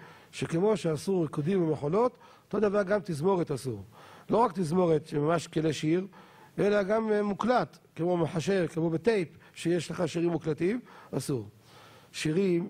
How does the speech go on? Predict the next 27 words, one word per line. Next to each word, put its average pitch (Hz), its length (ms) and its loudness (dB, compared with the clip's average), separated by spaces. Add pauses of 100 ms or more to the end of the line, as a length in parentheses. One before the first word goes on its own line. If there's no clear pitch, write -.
שמביאים 156 600 -2
לידי 165 280 0 (440)
ריקודים 156 380 0
ומחולות. 135 580 -2 (600)
אם 208 100 -2
זה 196 80 0
שירים 175 300 -2
שמביאים 151 320 -2
לידי 151 180 -2
שמחה 147 320 -6
של 139 180 -4
האדם, 123 300 -2 (640)
הוא - 80 0
שומע 185 280 2
מקמת, 160 560 -2 (680)
ספרדים, 165 500 0 (540)
אה, - 60 -2 (320)
מ-, 160 340 -6 (360)
עג'ם, 151 480 2
ביאט, 156 480 0
סיגה, 180 460 -2 (420)
עושה 196 280 0
העברות, 175 520 0
עושה 190 300 -4
משיכה, 180 520 -4
עושה 180 480 -6 (400)
סוחב. 196 420 0